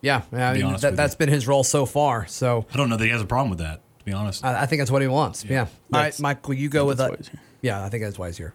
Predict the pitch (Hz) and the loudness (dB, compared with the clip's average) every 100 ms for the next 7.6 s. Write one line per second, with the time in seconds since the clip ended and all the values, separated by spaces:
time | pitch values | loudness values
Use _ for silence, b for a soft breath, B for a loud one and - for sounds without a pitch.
0 | - 151 147 147 147 151 156 160 156 143 | 0 4 4 4 4 0 2 4 4 4
1 | 143 147 143 135 127 123 - 123 - - | 2 0 2 2 2 0 0 -6 -6 -4
2 | 113 82 - - - 156 147 143 143 190 | -4 -4 -8 -14 0 2 4 2 2 2
3 | 214 175 165 165 170 147 143 139 143 147 | -2 -2 0 0 0 -2 -4 0 2 4
4 | 156 135 143 139 - 135 127 170 165 156 | 2 0 0 0 -2 -6 -6 -2 0 0
5 | 156 - 143 160 139 147 147 135 139 147 | -2 -2 -2 -2 0 0 0 0 -2 -2
6 | 139 135 - - 147 151 147 135 - 131 | 0 -2 -4 -6 0 2 2 0 -2 0
7 | 135 139 139 139 135 131 | 2 2 2 2 0 -4